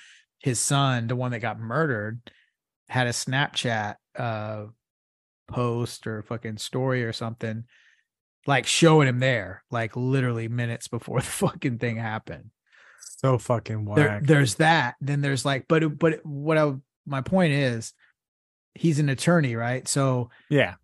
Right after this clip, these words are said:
Speaker 1: this game that's being played right now, like, with the justice system, 'cause he knows all the things, right? So the, obviously the, the, the key from a defense standpoint is to create reasonable doubt.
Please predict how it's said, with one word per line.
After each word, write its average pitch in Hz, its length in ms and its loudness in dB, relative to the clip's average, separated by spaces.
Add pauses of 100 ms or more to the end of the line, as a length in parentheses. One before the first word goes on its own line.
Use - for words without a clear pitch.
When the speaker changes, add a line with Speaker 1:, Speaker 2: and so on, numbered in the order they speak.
(280)
Speaker 1:
this 156 200 4
game 156 540 8
that's 139 200 0
being 131 260 -2
played 151 320 2
right 120 180 -2
now, 117 480 -4
like, 123 240 -2
with 131 140 -2
the 120 80 -4
justice 127 400 -2
system, 117 420 -2
'cause 139 180 0
he 233 140 6
knows 165 240 6
all 139 220 2
the 117 180 -6
things, 120 300 -4
right? 120 240 0
So 127 160 0
the, 123 100 0
obviously 131 600 2
the, 117 280 -6
the, 120 260 -4 (380)
the 131 80 2
key 131 640 2 (100)
from 131 220 -2
a 120 60 -2
defense 123 440 -2
standpoint 120 480 -4
is 110 140 -4
to 117 100 -4
create 120 360 -2
reasonable 113 560 -4
doubt. 107 440 -4